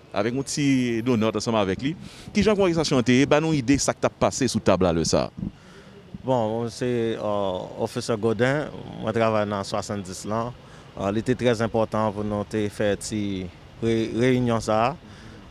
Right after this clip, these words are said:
Speaker 2: à côté nous rencontrer avec la communauté, hein. Dame, ça, ouais, moi, t'as parlé ensemble avec lui, hein. Il était, il a expliqué mes deux, trois petits, euh, concerns que les gens côté lui habité, hein.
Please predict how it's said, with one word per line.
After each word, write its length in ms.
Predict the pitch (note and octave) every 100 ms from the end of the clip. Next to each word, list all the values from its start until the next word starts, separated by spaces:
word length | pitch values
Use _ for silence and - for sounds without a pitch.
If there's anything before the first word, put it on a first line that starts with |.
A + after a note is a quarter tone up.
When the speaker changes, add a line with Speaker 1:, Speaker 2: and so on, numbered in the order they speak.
| -
Speaker 2:
à 160 | G2+ G2
côté 320 | A#2 A2 A2
nous 480 | A2+ A2 G#2 G2+ G2+
rencontrer 340 | G#2+ A2+ A#2
avec 220 | G#2+ G2+
la 40 | -
communauté, 580 | G#2+ G#2+ G#2+ G#2 A2
hein. 120 | A2+ G3+ - - - - - A2
Dame, 240 | C3 D3
ça, 180 | C3 C3
ouais, 280 | A#2+ B2 A#2+
moi, 120 | A#2
t'as 120 | A#2+
parlé 220 | - A#2+ A2
ensemble 220 | A2+ A2
avec 260 | A2 G#2 -
lui, 180 | G#2 A#2+
hein. 200 | D3+ C3+
Il 80 | A#2+
était, 540 | G#2 B2+ B2 A#2+ A2 - - - - -
il 40 |
a 40 | C3
expliqué 420 | D3 - D3+ C#3+
mes 140 | C3+
deux, 160 | A#2+ C3+
trois 320 | B2 B2+ A#2+
petits, 640 | A#2 B2+ B2 A#2 A#2 G#2+ G2+ - - - - - - -
euh, 160 | A#2 A2
concerns 460 | - C3 E3 D#3 A#2
que 100 | B2+
les 180 | B2+ A#2
gens 460 | C3 C3 B2 G#2+ F#2+
côté 260 | C#3 C3 B2+
lui 120 | B2
habité, 420 | B2 A#2+ A2+ D#3
hein. 100 | G2